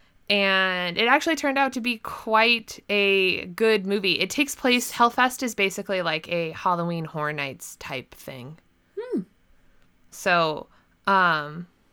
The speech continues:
Speaker 1: I'll give you the trailer to include. I mean, it looks
Speaker 2: Yeah.
Speaker 1: not great, but, I mean, I love Bex. She's great, so I had to
Speaker 2: Yeah.
Speaker 1: go see it.
Speaker 2: Definitely.
Speaker 1: So.
Speaker 2: Well, and it's, it's the time of the year, and, like, sometimes bad slasher movies are just fun,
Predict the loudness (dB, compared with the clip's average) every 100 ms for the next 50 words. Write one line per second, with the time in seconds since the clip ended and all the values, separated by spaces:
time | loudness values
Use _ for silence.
0 | _ _ _ _ _ -2 0 -2 -4 -6
1 | -6 -6 -6 -8 -10 -8 -8 -8 -6 2
2 | 4 6 6 4 2 -8 0 2 6 4
3 | 2 -4 -4 -4 -6 -14 _ 0 2 0
4 | -6 _ _ _ _ _ _ _ -6 -2
5 | 2 2 2 -2 -6 _ _ -6 0 2
6 | 2 2 0 0 -8 -20 _ -10 -8 -4
7 | -2 -2 -4 -14 -18 -4 -4 -2 -4 -2
8 | -2 -4 -8 -14 -16 _ _ _ _ _
9 | _ -6 0 0 0 -4 -10 _ _ -4
10 | 0 2 2 2 2 2 0 0 0 0
11 | 0 2 2 4 4 2 2 -2 -12 -20
12 | -20 -20 _ 0 0 0 -2 -2 0 -2
13 | 0 2 4 4 2 0 -2 0 2 2
14 | 2 0 -4 -4 0 0 0 -4 -10